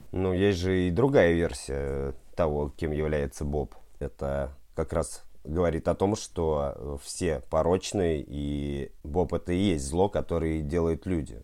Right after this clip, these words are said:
в этом городе. Это косвенно подтверждается тем, что Боб вселяется в тех, кто даёт согласие, а Лора, как, э, мы помним, согласия не давала. Даже Дэвид Купер оказался дуален, поэтому он не смог противостоять Бобу, и этот в-, вопрос повис в воздухе аж на двадцать пять лет.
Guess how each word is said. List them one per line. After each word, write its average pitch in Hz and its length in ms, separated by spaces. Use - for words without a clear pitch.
в 69 80
этом 73 260
городе. 67 440
Это 80 240
косвенно 82 440
подтверждается 85 760
тем, 92 240
что 78 680
Боб 82 300
вселяется 85 460
в - 60
тех, 95 160
кто 92 140
даёт 95 200
согласие, 87 680
а 67 320
Лора, 95 360
как, - 300
э, - 20
мы 67 440
помним, 67 480
согласия 85 520
не 80 100
давала. 76 500
Даже 107 240
Дэвид 123 360
Купер 104 280
оказался 85 960
дуален, 78 560
поэтому 85 380
он 82 120
не 82 80
смог 76 380
противостоять 80 600
Бобу, 98 400
и 82 280
этот 78 320
в-, 71 340
вопрос 104 640
повис 87 380
в 80 60
воздухе 98 420
аж 78 180
на 80 120
двадцать 80 340
пять - 280
лет. 73 220